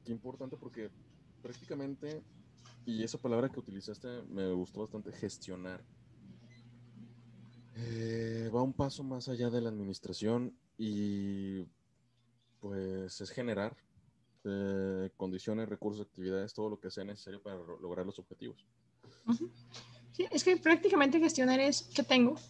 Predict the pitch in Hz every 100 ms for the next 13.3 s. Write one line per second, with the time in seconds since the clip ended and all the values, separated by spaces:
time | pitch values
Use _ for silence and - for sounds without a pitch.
0 | - - - - - - - - - -
1 | - - 220 226 226 233 226 233 - 190
2 | - - - - - - 269 - - -
3 | - - - 101 - 101 190 214 101 87
4 | 82 - - - - - - - - -
5 | - 247 269 302 - - - - - -
6 | - - - - - - - - - 220
7 | 233 226 233 214 202 208 214 220 208 220
8 | 208 226 226 196 180 - 190 220 254 -
9 | - - - - 233 294 - - - -
10 | - - - - - - - 214 214 208
11 | 208 208 208 214 - - 269 320 440 359
12 | - - - - - - - - - 139
13 | 302 135 85